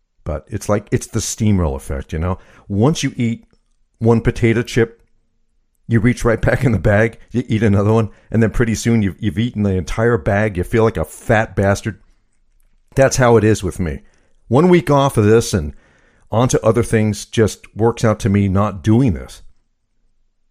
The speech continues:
But I'll tell you one thing. I've gotten much better at baking bread. <laughs> Katrina used to love to poke me so hard that I couldn't bake. "Yeah, you're a good cook, but you can't bake."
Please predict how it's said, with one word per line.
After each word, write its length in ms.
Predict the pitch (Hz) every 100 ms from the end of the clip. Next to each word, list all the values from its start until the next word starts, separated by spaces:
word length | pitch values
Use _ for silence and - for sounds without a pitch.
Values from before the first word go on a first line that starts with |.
| _ _ _ _ _ _
But 320 | - 85 - _ _ _ _ - -
I'll 100 | -
tell 160 | 214 151
you 80 |
one 200 | 113 123
thing. 240 | - 67 - - - _ _ _ _ _ _ _ -
I've 320 | 107 110 101 85
gotten 500 | 98 - 80 78 - -
much 360 | 98 120 -
better 360 | 160 165 143 - - - - -
at 240 | 104 87 -
baking 380 | 110 - 139
bread. 340 | 117 165 135 -
<laughs> 40 | - - - - - 262 - - - - - _ 127 - - - - - -
Katrina 460 | - - - - 147
used 240 | 143 147
to 80 | 120
love 240 | 120 139
to 120 | 117 95
poke 420 | - 135 143 120
me 200 | 131 135
so 280 | - 120 113
hard 260 | 120 107
that 100 | 90
I 120 | 98
couldn't 460 | 107 - 135 95 -
bake. 300 | 104 87 - - -
"Yeah, 160 | 160 175
you're 200 | 131 131
a 60 |
good 200 | - 117
cook, 200 | - 123
but 160 | - -
you 60 | -
can't 260 | 131 -
bake." 260 | - 101